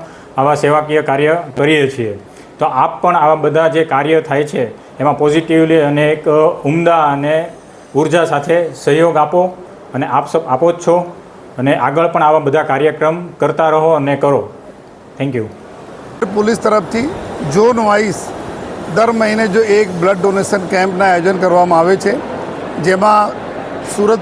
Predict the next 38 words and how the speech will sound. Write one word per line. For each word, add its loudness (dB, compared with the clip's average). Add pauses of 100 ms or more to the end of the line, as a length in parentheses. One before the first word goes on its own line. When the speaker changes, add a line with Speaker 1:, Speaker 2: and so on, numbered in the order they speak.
Speaker 2:
પોલીસના 0
સાથે 0
સાથ 0
અમારી 0
જો 0
પ્રજા 0
હોય 2
છે, -4 (500)
આ 2
બધા 2
મળીને 0
જો 0
બ્લડ 0
ડોનેટ 0
કરે 0
છે, 2 (420)
આ 4
તમામ 2
બ્લડ 2
જો 0
એ 2
અમારા 2
થેલેસેમિયાથી -2
પીડાતા 2 (600)
જો 2
અમારા 0
નાના 2
દીકરા 0
દીકરીઓ 0
છે 0
એના 0
માટે, 2
અ, 0
આપવામાં 2
આવે 2
છે. -2
જો 0
એ -2